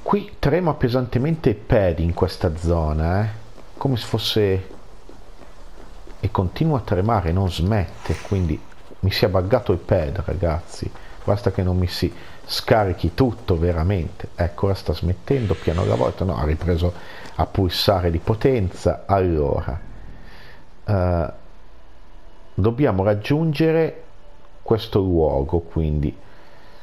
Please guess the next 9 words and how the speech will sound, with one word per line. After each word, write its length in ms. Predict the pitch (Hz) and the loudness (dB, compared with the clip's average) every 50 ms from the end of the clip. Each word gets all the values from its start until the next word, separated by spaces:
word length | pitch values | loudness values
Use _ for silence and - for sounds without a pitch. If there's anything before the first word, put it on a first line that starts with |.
| - - - - - - - | -14 -14 -14 -14 -14 -12 -6
viaggio 580 | - 80 82 98 110 110 107 90 - - 95 92 | -2 2 4 6 6 6 4 2 2 2 4 4
rapido 640 | 98 104 101 104 - - - 110 110 135 175 208 - - - - - - - - - - - - - - - - - - - - - - - - | 6 4 4 4 2 0 0 2 4 4 4 2 0 -6 -10 -10 -10 -10 -12 -12 -12 -12 -12 -12 -12 -12 -12 -14 -14 -12 -12 -12 -12 -12 -6 -2
dalla 360 | 90 85 82 90 87 90 85 | 0 2 4 6 6 4 4
torre, 680 | - - 113 95 85 78 76 80 82 101 135 147 - - - - - - - - - - - - - - - - - - - - - - - - - - - - - - - - - - - - - - - - - - - - - - - - | 2 4 4 6 6 4 2 2 2 2 2 0 -2 -10 -14 -14 -14 -14 -14 -14 -12 -10 -10 -10 -10 -10 -10 -12 -12 -12 -12 -12 -12 -12 -12 -12 -12 -14 -14 -14 -14 -14 -14 -12 -14 -14 -14 -14 -14 -14 -14 -14 -14 -14 -14 -14 -14 -14 -6 -2
e 200 | - 143 - - - | 0 0 0 0 0
dalla 280 | 95 120 139 160 165 | 2 4 4 4 2
torre 420 | 160 - 117 107 104 107 123 120 - | 2 4 4 4 4 4 2 0 0
ci 240 | - - - 147 135 | -2 0 2 4 4
lanciamo 880 | 113 104 101 104 104 - - 98 85 80 76 76 85 98 131 160 160 | 4 4 2 0 0 2 4 4 4 4 2 2 2 2 2 0 -2